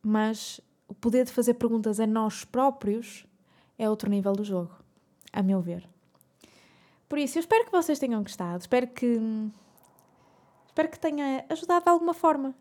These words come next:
eh, a ti que me estás a ouvir, a, a, a questionar sobre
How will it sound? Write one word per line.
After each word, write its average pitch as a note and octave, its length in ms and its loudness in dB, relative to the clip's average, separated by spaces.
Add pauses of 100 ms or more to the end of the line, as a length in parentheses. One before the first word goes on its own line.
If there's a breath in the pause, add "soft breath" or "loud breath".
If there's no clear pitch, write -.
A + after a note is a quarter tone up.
eh, A3 520 -4
a A#3+ 100 0
ti A#3+ 200 -4
que A#3+ 120 -8
me A#3+ 60 -2
estás A3+ 240 -2
a G#3+ 60 0
ouvir, A3 300 -2
a, A#3 40 -2
a, G#3+ 760 -8
a - 20 -4
questionar C4+ 460 0
sobre B3 460 -2